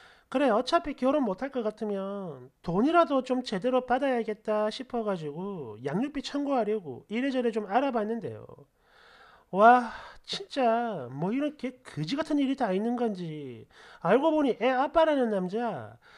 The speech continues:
의사도 아니고, 아니 의대 출신도 아니고, 그냥 의료기기 납품하는 영업사원이더라고요. 어쩐지 말도 잘하고 그쪽으로 잘 알더라고. 진짜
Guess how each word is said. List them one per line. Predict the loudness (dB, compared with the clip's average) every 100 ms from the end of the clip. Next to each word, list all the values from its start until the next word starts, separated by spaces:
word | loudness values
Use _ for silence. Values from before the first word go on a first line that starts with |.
| -20 _
의사도 | 4 4 4 4 2
아니고, | 0 -2 -6 -6 -6
아니 | -2 -2 -2
의대 | -2 0 0 -2
출신도 | -4 0 2 4
아니고, | 2 0 -4 -8 -10 -12 -16 -20 _
그냥 | 4 6 6 4
의료기기 | 2 2 2 0 -2
납품하는 | 0 0 -2 0 2 2 2 2
영업사원이더라고요. | 4 4 0 2 2 2 0 0 -2 -4 -6 -10 -16 -20 _ _ _ _ _ _
어쩐지 | 2 4 2 2 -2 -2 -4 -8 -10 0
말도 | 2 2
잘하고 | 2 2 2 2 -2 -2 -4 -6 -6 -8 -10 _
그쪽으로 | -2 2 0 0
잘 | 0 2 2
알더라고. | 0 2 4 4 2 -2 -4 -8 -10 -14 -18 -20 -20 _ _ _ _ -20 _ _
진짜 | -6 -4 0 2 2 0 -2 -6 -10